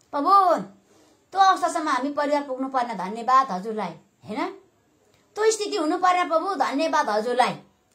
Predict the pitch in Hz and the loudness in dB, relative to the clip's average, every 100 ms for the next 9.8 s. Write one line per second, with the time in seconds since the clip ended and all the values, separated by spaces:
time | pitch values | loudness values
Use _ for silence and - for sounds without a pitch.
0 | - 202 311 370 - _ _ 202 269 453 | -8 -6 -6 -8 -16 _ _ -8 -4 2
1 | 453 247 - _ _ _ _ _ _ _ | 4 2 0 _ _ _ _ _ _ _
2 | _ - 330 - 440 415 349 311 294 277 | _ -4 -4 -2 -4 -4 -6 -6 -6 -4
3 | 240 233 220 190 254 - 202 180 185 196 | -4 -6 -6 -4 -4 -4 -6 -6 -4 -4
4 | 175 - _ _ _ _ 185 262 339 - | -4 -6 _ _ _ _ -12 -12 -12 -16
5 | _ _ _ _ _ _ _ - 415 403 | _ _ _ _ _ _ _ -8 0 0
6 | 403 403 370 370 359 339 381 381 359 359 | 0 -2 -2 -2 -6 -4 -2 0 0 -2
7 | 370 359 381 330 349 294 - _ - 359 | -6 -2 -2 0 0 0 -2 _ -10 -6
8 | 277 330 339 370 359 359 320 185 - - | 4 8 8 6 2 0 0 -2 -10 -2
9 | 320 349 - - 349 330 339 302 | 2 2 2 0 0 4 4 2